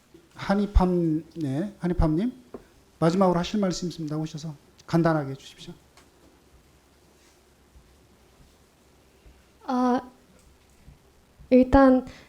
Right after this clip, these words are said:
Speaker 2: 이 자리를 만들어주신 국회의원분들한테 너무 감사드리고, 그리고 어쨌든 오늘 이 자리는 그 직장 내 괴롭힘과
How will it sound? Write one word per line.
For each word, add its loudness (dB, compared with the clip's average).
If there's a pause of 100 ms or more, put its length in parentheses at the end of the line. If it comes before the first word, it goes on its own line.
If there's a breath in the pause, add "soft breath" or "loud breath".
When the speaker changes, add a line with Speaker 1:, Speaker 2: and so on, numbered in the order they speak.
(800 loud breath)
Speaker 2:
이 4
자리를 6
만들어주신 2 (140)
국회의원분들한테 6
너무 0
감사드리고, -2 (2250 loud breath)
그리고 6 (1120)
어쨌든 6
오늘 8
이 -4
자리는 6
그 2 (560)
직장 6
내 10
괴롭힘과 6